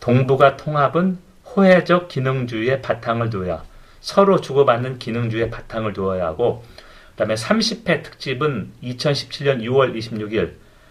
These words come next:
아세안 대표부 대사 서정희 대사가 대담을 했습니다. 우리와 아세안은 세계의 P, 알파벳 P, 파파를 공유한다. People, Prosperity, Peace 그 얘기고요. 그다음 백이십삼 회, 이천십구 년 오월 칠 일인데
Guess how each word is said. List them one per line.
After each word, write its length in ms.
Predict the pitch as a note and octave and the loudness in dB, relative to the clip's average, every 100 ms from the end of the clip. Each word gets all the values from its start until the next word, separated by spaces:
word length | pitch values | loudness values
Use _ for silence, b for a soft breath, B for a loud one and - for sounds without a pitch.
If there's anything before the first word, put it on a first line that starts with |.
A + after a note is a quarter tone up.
| b b | b b
아세안 500 | F#2+ A2+ A#2+ C#3 C#3+ | 2 2 4 2 2
대표부 420 | A#2 A2+ A#2+ A2+ | -2 -4 -4 -2
대사 300 | A2 F#2+ F2+ | -2 -2 -4
서정희 400 | F2 D#3 E3 E3+ | -6 -2 0 0
대사가 240 | C#3+ A2+ F#2+ | -2 -4 -4
대담을 340 | G2 G2 F#2 | -6 -6 -8
했습니다. 440 | E2+ - E2 F2 - b b b b - | -10 -12 -12 -12 -14 b b b b -6
우리와 500 | A2 C3+ C#3+ C3 A2 | 2 8 8 8 6
아세안은 340 | A#2+ A#2+ B2 | 2 -2 -2
세계의 600 | A#2 F3+ E3 D#3+ C3 A#2 | -4 -6 -4 -2 -4 -6
P, 320 | - G#3 C#3+ - | -10 -6 -6 -2
알파벳 540 | G#2 A2+ B2 A2+ - | -4 -2 -4 -4 -10
P, 260 | - E3 - | -10 -10 -10
파파를 460 | - - - D#3+ B2 | -12 -10 -10 -8 -6
공유한다. 680 | A#2 A2+ G2+ E2+ G#2+ - b b b b b - | -6 -6 -6 0 0 0 b b b b b -8
People, 420 | E3+ D#3+ D3 - | -6 -4 -6 -2
Prosperity, 720 | D3+ C#3+ - C#3+ C3+ A#2+ A2+ | -2 -2 -4 -4 -2 -8 -14
Peace 400 | - F3 - A2+ | -10 -10 -10 -14
그 120 | A#2 | -8
얘기고요. 520 | G2 F2+ E2+ G#2 A#2+ B B B B B | -8 -8 -6 -4 -4 B B B B B
그다음 240 | A#2 A#2 | -4 -4
백이십삼 720 | - C3 B2 A#2+ - - B2 | 0 0 0 -8 -10 -8 -4
회, 180 | G#2 D2+ - - b b b b _ _ | -4 -6 -14 -20 b b b b _ _
이천십구 560 | A#2 A#2+ D3 C3+ - D#3 | -8 0 0 0 -2 -2
년 100 | C3+ | 2
오월 320 | A2+ C3 B2+ | 4 6 4
칠 140 | - | 0
일인데 480 | B2+ A#2 A2+ A#2 - | -6 -4 -2 -2 -6